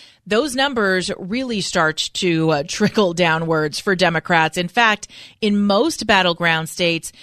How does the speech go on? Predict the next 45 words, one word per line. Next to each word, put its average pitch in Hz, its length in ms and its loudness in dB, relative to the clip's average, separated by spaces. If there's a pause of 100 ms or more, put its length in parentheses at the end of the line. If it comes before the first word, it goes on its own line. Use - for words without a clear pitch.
(240)
President 240 460 0
Trump 214 360 0
has 190 400 -2
ten 247 280 -4
percent 214 520 -2
of 175 120 -2
an 180 100 -4
edge 202 360 0
over 180 300 -2
Democrats, 185 600 0 (260)
where 190 140 4
Americans 202 460 0
say 202 140 0
that 180 120 -2
he 220 120 -4
should 269 260 -4
stay 262 260 -2
in 175 100 2
office 156 420 -2
and 185 120 -2
that 180 160 -2
they 190 140 0
oppose 220 500 -4
the 202 180 -4
impeachment 196 580 -4
effort 180 340 -2
in 185 180 -2
general, 190 520 0 (240)
and 190 160 -2
they 196 100 -2
do 233 260 -4
not 208 220 0
support 165 440 -4
the 190 80 -2
removal 180 440 0
of 175 160 -4
off-, 160 360 -2
uh, 160 140 -12 (300)
the 202 180 0
removal 202 360 2
from 175 220 -2
office 160 360 0
of 175 140 -4
President 165 420 -2
Trump. 147 280 -2